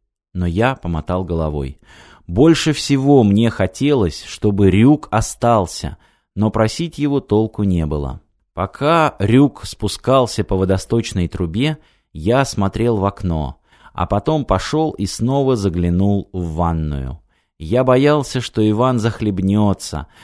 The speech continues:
но ванна для него оказалась слишком мала,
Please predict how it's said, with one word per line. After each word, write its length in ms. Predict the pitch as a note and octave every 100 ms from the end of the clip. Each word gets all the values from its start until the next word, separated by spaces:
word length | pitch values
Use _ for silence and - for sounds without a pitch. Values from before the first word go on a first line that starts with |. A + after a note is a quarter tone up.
| - -
но 180 | F#2+ G#2+
ванна 480 | A#2+ D#3+ C3 A2
для 180 | G2 F#2+
него 300 | G#2 A#2 B2
оказалась 680 | G2 G2+ G2+ C3+ C#3 A#2+ -
слишком 680 | - - G#2+ C#3 - A#2+
мала, 580 | A#2 A#2 A2 G2+ F2 D2